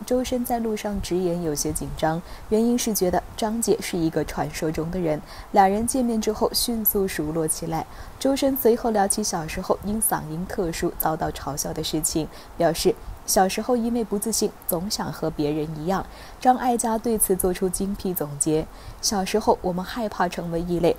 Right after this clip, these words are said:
长大后又会害怕跟别人一样。”关于青春时期的身份认同，两人进行了一番走心治愈的对话。除了谈话之外，《念念青春》还以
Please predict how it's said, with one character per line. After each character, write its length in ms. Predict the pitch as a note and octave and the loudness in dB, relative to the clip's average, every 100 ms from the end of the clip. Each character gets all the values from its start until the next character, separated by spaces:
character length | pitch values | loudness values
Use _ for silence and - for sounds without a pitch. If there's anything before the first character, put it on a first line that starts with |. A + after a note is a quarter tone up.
| - - - | -2 -10 -2
长 240 | E3+ F3 | -2 0
大 180 | A3+ A3 | 0 2
后 200 | A#3+ - | 2 2
又 140 | A#3 A#3+ | 0 0
会 120 | A#3 | -2
害 240 | - G#3+ | -2 -2
怕 160 | - F3 | 0 -2
跟 240 | F3 F3+ | -2 -2
别 200 | F3 D#3+ | 0 -2
人 140 | D#3+ E3+ D#3+ | -2 -4 -4
一 80 | F3+ | 0
样。” 180 | G3+ - - - - | 0 -2 -12 -14 -4
关 180 | - C#4+ | 2 4
于 60 | C#4+ | 4
青 240 | - C#4+ | 2 0
春 180 | D4+ C#4+ | 0 0
时 200 | - A#3 | 0 0
期 160 | - A#3 | 0 0
的 120 | A3+ | 0
身 160 | A#3 | 0
份 200 | A3 A3 | -2 0
认 180 | G#3 F#3+ | 0 0
同， 260 | - E3 D#3+ - - - | 0 0 0 -6 -8 0
两 180 | E3+ | 2
人 180 | D#3+ D#3+ | 4 2
进 220 | F3+ G3+ | 0 0
行 160 | F#3 E3 | 0 -2
了 80 | D#3+ | -2
一 100 | D#3+ | 0
番 220 | D#3 E3 | -2 -2
走 220 | - C#3+ C#3+ | -2 -2 0
心 300 | - E3+ F3+ | 0 0 0
治 140 | F#3 | 0
愈 180 | D#3 D3 | 0 -2
的 100 | D3 | -2
对 200 | E3 D3 | -2 -2
话。 240 | - E3 - - - - | -2 -4 -4 -14 -14 -8
除 80 | - | 0
了 120 | C#4 | 2
谈 240 | D4 A#3 B3 | 2 0 0
话 200 | D4 B3+ | 0 0
之 180 | A3+ B3 | 2 4
外， 200 | A#3+ - - C4 | 4 4 -2 -2
《念 120 | C#4 | 2
念 140 | C4+ B3 | 2 2
青 240 | - B3 | 2 0
春》 180 | B3 B3 - | 2 2 0
还 240 | - G3 G3+ | -2 0 2
以 240 | G3 | 2